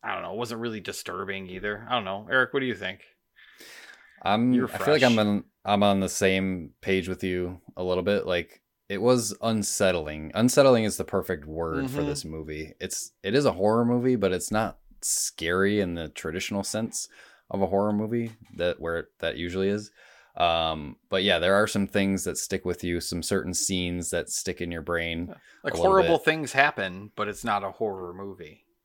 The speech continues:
Speaker 2: Right. And, uh, this movie, I mean, this movie is a hundred forty-eight minutes, and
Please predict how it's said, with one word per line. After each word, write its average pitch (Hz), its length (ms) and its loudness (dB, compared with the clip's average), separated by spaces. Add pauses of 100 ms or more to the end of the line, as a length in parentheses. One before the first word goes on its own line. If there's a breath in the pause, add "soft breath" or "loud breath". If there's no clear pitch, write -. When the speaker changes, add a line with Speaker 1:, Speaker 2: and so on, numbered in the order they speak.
(280)
Speaker 2:
Right. 104 320 6
And, 113 180 2
uh, 117 120 6 (160)
this 127 260 0
movie, 170 500 4
I - 60 -10
mean, 107 100 0
this 123 160 -2
movie 123 160 2
is 101 60 2
a 110 60 4
hundred 101 280 0
forty-eight 87 480 0
minutes, 82 500 -6 (200)
and 87 600 0